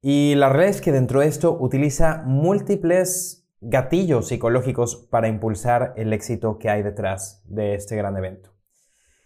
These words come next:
Y si bien las pequeñas empresas no pueden o no podemos crear un evento de ventas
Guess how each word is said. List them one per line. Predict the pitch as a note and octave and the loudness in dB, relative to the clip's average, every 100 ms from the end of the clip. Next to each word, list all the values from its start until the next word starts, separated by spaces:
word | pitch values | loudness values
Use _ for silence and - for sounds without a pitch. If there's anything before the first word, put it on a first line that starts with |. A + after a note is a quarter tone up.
| _ _ | _ _
Y | D3 D3+ | 0 4
si | G3+ | 4
bien | F3+ D#3+ G#3 - | 4 4 0 -4
las | C3+ A#2+ | -2 0
pequeñas | C3+ B2+ D#3+ D#3 | 0 0 2 2
empresas | A2+ C#3 C3 A#2+ A2+ - - | 2 0 2 2 0 -4 -6
no | A#2 A#2+ A#2+ B2 B2 A#2 | -4 0 2 2 0 0
pueden | A#2 C3+ C3 G2+ G#2+ | 2 2 2 0 -2
o | A2+ | -2
no | A#2 | 0
podemos | B2+ B2+ C3+ A2 G#2+ - | 2 2 2 0 -4 -10
crear | - A2+ A2+ A#2+ | -2 2 2 2
un | A#2+ | 2
evento | A2 A#2 A2+ A2 | 0 0 0 0
de | |
ventas | G#2 B2+ A2+ F#2+ F#2+ - | 2 0 -2 -6 -10 -18